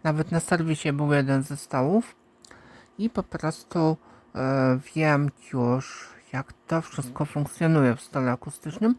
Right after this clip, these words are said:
i po prostu te programy w tych komputerach, e,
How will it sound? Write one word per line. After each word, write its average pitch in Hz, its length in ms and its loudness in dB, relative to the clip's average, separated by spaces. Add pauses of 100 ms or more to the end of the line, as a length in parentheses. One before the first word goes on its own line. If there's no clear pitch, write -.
(380)
i 196 60 -10
po 185 120 -6
prostu 190 480 -2 (460)
te 202 100 -4
programy 196 520 2
w - 80 -16
tych 202 220 0
komputerach, 170 880 -2 (380)
e, 135 420 2